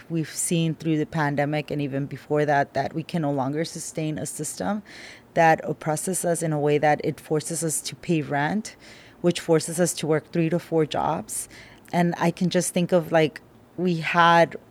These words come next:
during the pandemic, we had, like, these conversations about talking about why we were going on rent strike. And I rem-, I can al-, always remember the face of one of our members, who's a male, crying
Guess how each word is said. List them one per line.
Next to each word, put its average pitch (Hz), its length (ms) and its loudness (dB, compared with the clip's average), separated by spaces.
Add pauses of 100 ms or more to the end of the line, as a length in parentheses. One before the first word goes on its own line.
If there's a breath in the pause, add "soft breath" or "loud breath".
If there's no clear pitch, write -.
during 175 280 2
the 170 60 -2
pandemic, 160 420 0
we 160 100 -4
had, 151 260 2
like, 156 200 0
these 156 220 -4
conversations 151 840 -2
about 160 260 -4
talking 160 300 -6
about 156 260 2
why 139 200 2
we 185 160 0
were 208 180 -2
going 220 280 0
on 220 160 0
rent 220 180 0
strike. 240 380 -4 (500 loud breath)
And 180 80 4
I 185 60 6
rem-, 185 260 2
I 175 140 2
can 185 240 2
al-, - 220 2 (120)
always 185 320 4
remember 170 680 4
the 156 220 0
face 160 380 0
of 151 100 -8
one 156 160 0
of 151 100 0
our 151 120 2
members, 156 680 -2 (200)
who's 160 200 -4
a 156 40 -4
male, 156 460 0 (440 loud breath)
crying 170 720 2